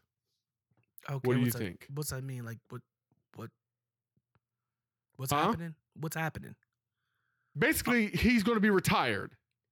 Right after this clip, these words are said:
Speaker 2: He's gonna have, he's gonna be in the Hall of Fame. He's gonna be in the Ring of Honor. He's gonna be in the whatever they call it. Let me look at this real quick and let you know for sure.
Speaker 1: I was gonna say, because, like, I mean, it,
Speaker 2: It's
Speaker 1: it
Speaker 2: not, it's not a statue. It's not a statue.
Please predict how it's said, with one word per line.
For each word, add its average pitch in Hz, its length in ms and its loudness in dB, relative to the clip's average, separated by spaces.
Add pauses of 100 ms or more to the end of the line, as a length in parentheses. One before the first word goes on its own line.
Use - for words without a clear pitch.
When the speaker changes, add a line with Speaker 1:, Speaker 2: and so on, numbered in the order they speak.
(260)
Speaker 2:
He's 175 160 4
gonna 202 220 4
have, 185 320 4
he's 175 160 4
gonna 190 180 4
be 190 320 2
in 185 80 4
the 170 60 2
Hall 175 200 2
of 156 60 0
Fame. 131 360 2
He's 117 120 2
gonna 160 160 2
be 170 240 6
in 165 100 6
the 160 60 4
Ring 165 180 4
of 160 80 2
Honor. 143 240 2
He's 123 120 0
gonna 156 140 2
be 160 160 4
in 156 80 4
the 147 80 4
whatever 170 680 4 (460)
they 143 120 2
call 156 420 2
it. 107 120 2 (480)
Let 165 80 4
me 185 80 6
look 180 220 4
at 131 100 0
this 123 300 -2 (100)
real 135 160 2
quick 120 200 2
and 123 80 4
let 113 120 0
you 120 60 -6
know 120 100 2
for 107 120 -6
sure. 90 380 -4 (100)
Speaker 1:
I 240 100 8
was 247 100 4
gonna 226 120 2
say, 196 200 8
because, 170 320 0
like, 175 180 -4 (240)
I 262 120 4
mean, 254 180 0
it, 208 180 2
Speaker 2:
It's 160 100 6
Speaker 1:
it - 20 4
Speaker 2:
not, 233 180 4
it's 190 100 0
not 226 160 4
a 269 40 0
statue. 131 640 0
It's - 120 0
not 160 140 4
a 208 40 2
statue. 110 540 0